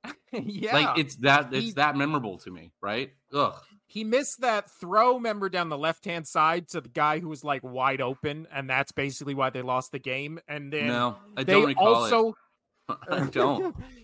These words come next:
Speaker 1: They had a ten-point lead, and then they gave it up to the Chiefs, which my Eagles also did, so misery loves company. I'm sure, but, uh,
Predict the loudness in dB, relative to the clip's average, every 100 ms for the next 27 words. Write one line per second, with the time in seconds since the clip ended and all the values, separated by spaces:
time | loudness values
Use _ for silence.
0 | _ _ _ _ -8 4 8 8 6 2
1 | -2 0 0 -2 -2 0 0 -2 -2 -2
2 | -2 0 0 -2 -2 -4 -2 0 2 2
3 | 0 -4 -12 -12 -12 -10 -10 -12 -8 -6
4 | -6 -2 -2 -2 -8 -4 -4 -2 -2 -2
5 | -2 -4 -2 0 0 -4 0 2 4 2
6 | -2 -8 _ _ _ _ _ _ _ -16
7 | -6 -2 0 2 4 4 2 0 -4 -4
8 | -6 -8 -10 _ 0 2 2 2 6 8
9 | 6 6 4 4 0 _ 4 6 4 0